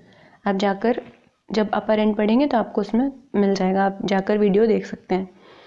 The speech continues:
तो तीन नेक इसमें प्रेजेंट होती हैं और शाफ्ट में क्या क्या प्रेजेंट होता है, तीन बॉर्डर और तीन सरफेस शाफ्ट में प्रेजेंट होती हैं।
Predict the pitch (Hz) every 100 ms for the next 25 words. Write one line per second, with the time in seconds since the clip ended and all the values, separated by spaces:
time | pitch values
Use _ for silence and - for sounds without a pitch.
0 | - - - - 233 233 - _ 233 247
1 | 240 214 226 247 254 254 254 240 247 254
2 | 254 254 294 311 220 214 - 233 233 233
3 | 254 254 254 262 254 240 247 240 240 277
4 | 320 - - 233 262 247 208 196 240 -
5 | - - - 214 214 226 254 247 208 208
6 | 262 262 - 214 214 - 196 196 180 185
7 | 185 185 196 196 196